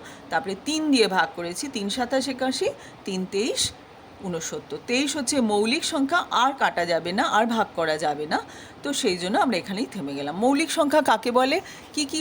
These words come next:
হয় মৌলিক সংখ্যা, সেগুলো নিয়ে আমার ভিডিও আছে, তোমরা কিন্তু দেখে নেবে। মৌলিক সংখ্যা, যৌগিক সংখ্যা, এগুলো কিন্তু ভালো করে আমাদের শিখতে হবে। এর পরেরটাও দুশো আটচল্লিশ বাই দুশো চৌষট্টি। হ্যাঁ, আমরা দেখো কি করে করেছি, প্রথমে চার দিয়ে করেছি, দুটোকেই ওপরে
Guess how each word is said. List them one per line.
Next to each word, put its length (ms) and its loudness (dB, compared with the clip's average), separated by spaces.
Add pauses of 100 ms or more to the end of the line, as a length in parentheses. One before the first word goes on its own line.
হয় 220 4
মৌলিক 320 2
সংখ্যা, 320 2
সেগুলো 300 0
নিয়ে 160 2
আমার 200 4
ভিডিও 300 2
আছে, 160 0 (360)
তোমরা 220 -2 (100)
কিন্তু 200 -8 (160)
দেখে 260 -2
নেবে। 160 -4 (120)
মৌলিক 380 -2
সংখ্যা, 300 0 (160)
যৌগিক 340 -4
সংখ্যা, 260 -2
এগুলো 220 -6
কিন্তু 180 -6 (480)
ভালো 260 2
করে 120 0 (100)
আমাদের 260 -2 (100)
শিখতে 340 -4
হবে। 180 -10 (440)
এর 180 2
পরেরটাও 480 2
দুশো 260 -2
আটচল্লিশ 440 0
বাই 180 4
দুশো 240 -4
চৌষট্টি। 460 -6 (400)
হ্যাঁ, 160 -2 (240)
আমরা 240 0
দেখো 180 -4 (120)
কি 160 -10
করে 180 4
করেছি, 240 2 (140)
প্রথমে 300 -2 (120)
চার 180 4 (100)
দিয়ে 220 -2
করেছি, 340 -2 (640)
দুটোকেই 500 0
ওপরে 200 2